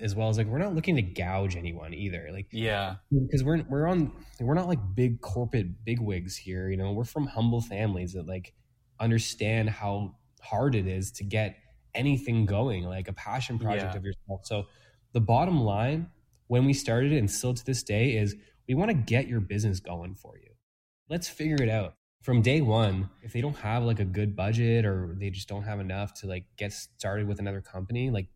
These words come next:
Speaker 1: generally that's when people would come to us and be like, "Hey, listen, I know you guys do good work. I can't afford very much right now, but I would love to start this project going. I have wanted to for years."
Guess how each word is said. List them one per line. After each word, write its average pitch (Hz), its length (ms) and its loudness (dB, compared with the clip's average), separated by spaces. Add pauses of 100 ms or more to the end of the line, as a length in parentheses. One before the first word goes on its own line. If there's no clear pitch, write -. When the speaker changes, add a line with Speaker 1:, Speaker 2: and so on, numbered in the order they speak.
(500)
Speaker 1:
generally 151 280 2
that's 117 220 2
when 110 120 2
people 113 240 0
would 92 140 -4
come 95 180 -2
to 90 120 -4
us 113 220 0
and 101 100 0
be 98 80 0
like, 92 200 -2
"Hey, 113 180 0
listen, 101 200 -2 (300)
I 98 60 -8
know 104 100 -2
you 107 120 0
guys 95 140 -2
do 95 300 -6
good 92 140 -10
work. 101 400 -2 (200)
I - 40 -20
can't 107 280 -4
afford 101 480 -4
very 95 200 -2
much 90 520 -4
right 92 160 -4
now, 90 360 -6
but 92 260 -6 (360)
I 95 80 -8
would 98 160 -2
love 104 360 0
to 107 100 -4
start 98 380 -6
this 95 140 -6
project 92 480 -6
going. 95 300 -4
I 90 100 -4
have 90 180 -6
wanted 101 380 -2
to - 160 -8
for 95 200 -8
years." 90 480 -6